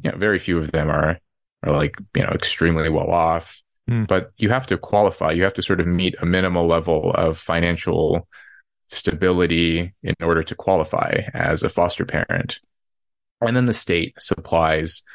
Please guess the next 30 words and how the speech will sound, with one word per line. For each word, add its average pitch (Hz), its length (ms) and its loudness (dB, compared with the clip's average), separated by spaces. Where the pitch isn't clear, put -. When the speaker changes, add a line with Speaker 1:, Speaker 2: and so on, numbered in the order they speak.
Speaker 1:
a 110 100 -4
certain 104 260 2
stipend. 80 480 -2
Is 120 140 2
it, - 120 -2
it 113 120 0
isn't 90 160 0
a 80 40 -2
lot 90 220 2
of 78 80 -8
money, 85 280 0
but, 165 360 -2
you 190 100 -2
know, 95 140 2
it's, - 300 -4
it's, - 360 -2
uh, 82 400 2
you 101 80 -2
know, 80 120 0
it's - 120 -4
something. 87 360 0
So - 100 -6
they 104 80 0
give, 135 300 0
they 113 80 -2
give 117 180 2
money 90 240 2
to - 80 -2
these 87 180 -2
families 80 640 0